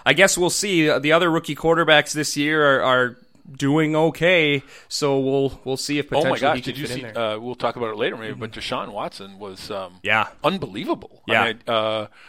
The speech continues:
Speaker 2: you know, like, like not, and not just running the ball. So it's really easy when you have, um, a, a running quarterback that they,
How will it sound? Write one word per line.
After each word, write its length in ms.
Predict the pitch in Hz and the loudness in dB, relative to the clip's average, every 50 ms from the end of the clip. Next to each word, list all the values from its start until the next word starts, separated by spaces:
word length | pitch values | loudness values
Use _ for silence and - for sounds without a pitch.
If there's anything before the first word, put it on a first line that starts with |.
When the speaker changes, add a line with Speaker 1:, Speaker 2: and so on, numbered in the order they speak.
| - - - _ _ | -20 -20 -20 _ _
Speaker 2:
you 100 | - 160 | -12 -8
know, 280 | 139 104 107 104 104 - - | -6 -6 -6 -8 -10 -14 -12
like, 240 | 120 113 110 104 98 _ - - | -6 -4 -4 -4 -4 _ -14 -8
like 280 | 113 107 101 101 98 _ - | -6 -6 -6 -6 -10 _ -10
not, 240 | 107 113 131 156 - | -6 -6 -6 -6 -4
and 100 | 127 123 | -6 -4
not 180 | 135 - 175 - | -2 -2 -4 -4
just 160 | - 185 147 | -6 -6 -2
running 220 | 165 185 196 160 | -2 -2 -2 -4
the 60 | 120 | -10
ball. 180 | 110 107 92 98 | -10 -10 -12 -10
So 120 | - 135 | -8 -8
it's 160 | 131 120 - 147 | -8 -8 -8 -8
really 240 | 160 214 262 240 | -8 -6 -6 -8
easy 340 | 160 170 180 170 139 135 123 | -8 -8 -8 -8 -6 -8 -8
when 200 | 120 120 123 117 117 | -6 -8 -8 -8 -8
you 60 | 110 | -6
have, 380 | 113 123 127 123 120 113 - | -4 -2 -2 -2 -2 -6 -8
um, 280 | - 123 113 113 110 117 | -6 -4 -4 -4 -4 -6
a, 80 | 110 104 - 120 | -10 -14 -12 -8
a 20 | |
running 260 | 113 127 131 131 123 | -6 -6 -6 -6 -8
quarterback 580 | 123 - 147 151 147 127 123 117 110 107 104 - | -8 -4 -4 -4 -2 -2 -2 -2 -2 -2 -4 -8
that 120 | - 104 | -12 -6
they, 180 | - 117 110 | -4 -4 -4